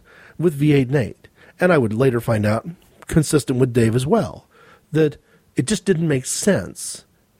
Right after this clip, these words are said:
to go out with this girl with the intent of having sex with her and have oral sex with her off the table. That pretty much had to be on the table. That had to be part of the menu. Or it just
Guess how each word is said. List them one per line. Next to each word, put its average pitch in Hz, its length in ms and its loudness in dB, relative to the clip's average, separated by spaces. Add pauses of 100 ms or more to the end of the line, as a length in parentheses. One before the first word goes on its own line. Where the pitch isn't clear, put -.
(160)
to 151 100 2
go 143 120 2
out 151 140 2
with 127 140 -2
this 151 180 0
girl 110 560 -2 (320)
with 143 140 0
the 127 100 -2
intent 185 400 -2
of - 80 -2
having 123 320 -2
sex - 380 -4
with 98 140 -4
her - 280 -14 (840)
and 156 140 4
have 165 220 4
oral 147 240 2
sex - 320 -2
with 131 80 0
her - 160 -2
off 123 180 -4
the 110 100 -8
table. 107 520 -4 (580)
That 151 240 -2
pretty 214 180 0
much 135 240 -2 (380)
had 220 320 -2
to 196 80 0
be 175 140 2
on 165 180 2
the 139 80 -2
table. - 540 -4
That 151 140 -2
had 208 180 0
to 180 80 2
be 156 180 0 (560)
part - 220 -2
of 190 80 2
the 190 60 2
menu. 175 380 -2 (500)
Or 180 140 2
it 156 60 0
just 185 240 -2